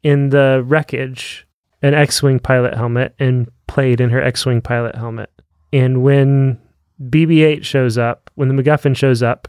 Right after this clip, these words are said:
she is eating her food, sitting in the wreckage of a ship, outside the wreckage of a ship,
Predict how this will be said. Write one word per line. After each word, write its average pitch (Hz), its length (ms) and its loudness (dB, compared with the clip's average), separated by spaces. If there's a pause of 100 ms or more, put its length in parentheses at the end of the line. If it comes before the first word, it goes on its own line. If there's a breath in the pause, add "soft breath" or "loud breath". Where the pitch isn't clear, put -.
(140)
she 139 720 2
is 127 280 0
eating 156 280 0
her 156 140 2
food, 123 600 -2 (300)
sitting 147 760 0 (120)
in 143 180 0
the 131 80 0
wreckage 143 340 2
of 147 120 0
a 156 40 -2
ship, - 440 -4 (280)
outside 147 360 0
the 143 80 0
wreckage 143 280 2
of 143 80 2
a 143 60 2
ship, - 380 -6